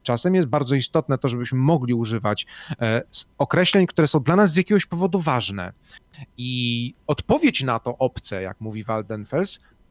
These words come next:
i to jest kluczowa kwestia, nie powinna nigdy przyjmować takiej sytuacji. „Dobrze, to w takim razie likwidujemy wszystkie różnice, nie ma żadnego tam,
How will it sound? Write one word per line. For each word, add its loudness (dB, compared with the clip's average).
i -18
to 4
jest 2
kluczowa 2
kwestia, -4
nie 2
powinna 0
nigdy 0
przyjmować -2
takiej -6
sytuacji. -6
„Dobrze, 0
to -10
w -14
takim -10
razie -2
likwidujemy -2
wszystkie -4
różnice, -4
nie 2
ma 4
żadnego 2
tam, 0